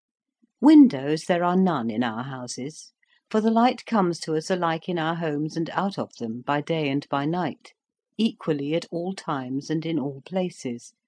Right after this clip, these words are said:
whence we know not. It was in old days with our learned men an interesting and oft investigated question, what is the origin of light?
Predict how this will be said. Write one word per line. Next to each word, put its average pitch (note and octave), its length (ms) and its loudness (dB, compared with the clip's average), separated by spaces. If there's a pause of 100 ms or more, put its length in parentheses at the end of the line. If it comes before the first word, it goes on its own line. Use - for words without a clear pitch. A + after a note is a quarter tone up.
(200)
whence D#3+ 600 -2
we D#3 120 -4
know D3 220 -2
not. D3+ 480 -6 (1400)
It C4 240 2
was A3 420 6
in C#3+ 180 2
old E3 300 4
days C3 380 -2
with D#3 140 0
our D3+ 160 4
learned D3+ 440 2
men D3+ 400 -2 (300)
an G#3 160 4
interesting E3+ 720 6
and D#3+ 220 2
oft A#3+ 280 2
investigated F#3 800 2
question, A#3+ 600 -2 (340)
what F#3+ 320 4
is D3 120 -6
the D3 180 0
origin C3+ 460 -2
of B2 140 -10
light? B2+ 460 -6